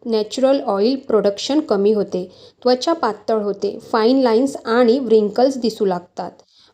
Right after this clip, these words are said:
ग्लो कमी होतो. म्हणूनच वीस तीस वयात वापरत असलेला फेस वॉश चाळीस नंतर चुकीचा ठरू शकतो. चाळीस नंतर कोणते फेस वॉश अजिबात वापरू नयेत? ही चूक अनेक महिला करतात.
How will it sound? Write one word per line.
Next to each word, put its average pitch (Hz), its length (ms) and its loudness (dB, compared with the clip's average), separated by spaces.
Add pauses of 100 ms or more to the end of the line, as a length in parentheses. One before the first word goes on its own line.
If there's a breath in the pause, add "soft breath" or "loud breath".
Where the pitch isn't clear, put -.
(140)
ग्लो 247 220 4
कमी 226 360 -2
होतो. 208 460 -6
म्हणूनच 254 580 2
वीस 240 440 -2
तीस 294 200 -6
वयात 214 400 -2
वापरत 202 440 0
असलेला 202 380 0
फेस 196 320 -4
वॉश 208 280 -2 (420 loud breath)
चाळीस 226 420 0
नंतर 226 380 0
चुकीचा 226 540 -4
ठरू 269 280 2
शकतो. 190 580 -6 (460)
चाळीस 262 340 0
नंतर 330 280 2
कोणते 262 420 2
फेस 233 320 0
वॉश 233 260 -2
अजिबात 220 560 -2
वापरू 220 300 0
नयेत? 170 240 -4 (680)
ही 294 140 2
चूक 302 360 -2
अनेक 247 300 2
महिला 226 320 4
करतात. 185 480 -6